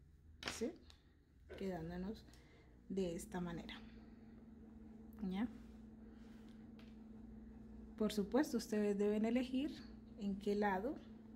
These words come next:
quieren que les quede, ¿ya? Aquí es la unión, ¿sí? Entonces, ¿por qué lo,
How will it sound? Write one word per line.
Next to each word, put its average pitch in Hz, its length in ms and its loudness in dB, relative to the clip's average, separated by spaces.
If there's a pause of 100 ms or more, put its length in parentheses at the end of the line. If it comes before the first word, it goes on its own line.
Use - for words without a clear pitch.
(140)
quieren 185 320 2
que 196 100 -2
les 240 180 2
quede, 202 320 0 (1000)
¿ya? 226 220 -2 (1600)
Aquí 190 280 0
es 175 120 -2
la 175 100 0
unión, 294 320 8 (1300)
¿sí? 214 240 0 (240)
Entonces, 190 440 2 (100)
¿por 202 160 4
qué 226 140 6
lo, 247 220 8